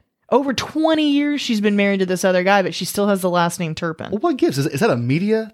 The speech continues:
Speaker 2: thing, or is that her intentionally being like, "No, I'm gonna, I'm keeping the name Turpin"?
Speaker 1: Who knows? Who knows?
Speaker 2: I would, I'm, I would be fascinated to find out that answer.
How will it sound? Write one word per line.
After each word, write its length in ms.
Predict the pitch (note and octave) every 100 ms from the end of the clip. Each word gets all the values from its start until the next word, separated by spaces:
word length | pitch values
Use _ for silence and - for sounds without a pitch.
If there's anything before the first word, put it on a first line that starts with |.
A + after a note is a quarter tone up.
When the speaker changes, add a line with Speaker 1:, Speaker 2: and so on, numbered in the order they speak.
| -
Speaker 2:
thing, 220 | A3+ B3
or 120 | C3+
is 80 | B2+
that 140 | C#3+
her 340 | - - E3 C#3
intentionally 560 | A#2+ - D3 - C3
being 180 | A#2+ C3
like, 160 | A#2+ A2+
"No, 240 | C#3+ A#2
I'm 100 | A2+
gonna, 140 | A#2+ A2
I'm 60 | C3
keeping 320 | D3 B2 A2
the 60 |
name 160 | A2 G#2+
Turpin"? 320 | - A#2 -
Speaker 1:
Who 160 | F#3+ C#4+
knows? 460 | F3 G#3+ C#4 C#4+ - _ _ _ _ _ -
Who 140 | G4
knows? 300 | G#4 G#4+ G#4
Speaker 2:
I 80 | G#4
would, 180 | C#4 C3+
I'm, 220 | C3+ C4 -
I 80 |
would 160 | A#3+ C3
be 60 | A2
fascinated 580 | - F3 F#3+ - A#2+
to 60 | A2+
find 260 | - C#3+ C#3
out 140 | B2
that 160 | B2 A2
answer. 320 | A#2 -